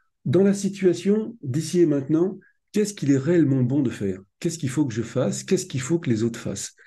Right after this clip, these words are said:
Et c'est une question à laquelle on va chercher à répondre sans aucune référence à la loi et la morale. Pourquoi ? Parce que précisément dans la démarche éthique,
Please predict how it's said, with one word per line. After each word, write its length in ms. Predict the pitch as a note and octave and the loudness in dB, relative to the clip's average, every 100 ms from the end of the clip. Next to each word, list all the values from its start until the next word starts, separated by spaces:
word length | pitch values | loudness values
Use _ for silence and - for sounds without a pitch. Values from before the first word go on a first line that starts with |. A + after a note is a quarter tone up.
| - - - - - - | -20 -20 -18 -20 -4 0
Et 60 | - | 4
c'est 100 | F#3+ | 4
une 100 | F3 | 4
question 560 | F3+ F3+ A#3 A#3+ - _ - | 2 2 0 0 -4 _ 0
à 80 | E3 | 4
laquelle 280 | E3 G3+ F3+ | 4 6 4
on 60 | |
va 100 | C3+ | 4
chercher 400 | C3 F3 - F#3+ | 2 -2 2 2
à 100 | D#3 | 4
répondre 680 | B2 C#3 D3 E3+ D3 G#2 G2+ _ _ - - _ _ _ _ | 2 0 2 2 2 -2 -6 _ _ -20 -20 _ _ _ _
sans 280 | - D3 F#3+ | -2 0 0
aucune 240 | G#3 A3 | 2 2
référence 560 | E3+ E3+ D#3+ D#3 F#3 C#3 | 2 0 0 0 0 0
à 40 | |
la 100 | B2+ | 0
loi 260 | C3 E3 C#3 | 0 0 0
et 20 | |
la 120 | A#2+ | -2
morale. 420 | A#2 G#2+ G2 D#2+ - _ _ _ _ _ _ _ _ - | -2 -2 -4 -8 -14 _ _ _ _ _ _ _ _ -8
Pourquoi ? 460 | E3 C3 D#3+ E3 G#3+ - _ | -6 -2 -2 -2 -4 -12 _
Parce 160 | C3 C3 | -6 0
que 100 | C3+ | -2
précisément 640 | - G3+ G3+ F3 F#3+ G#3 | 2 0 2 4 4 4
dans 100 | D#3+ | 2
la 100 | B2+ | 2
démarche 380 | C#3 D3 C3+ C#3+ | 2 2 0 -6
éthique, 380 | C3+ G3 G3+ | -2 -2 -4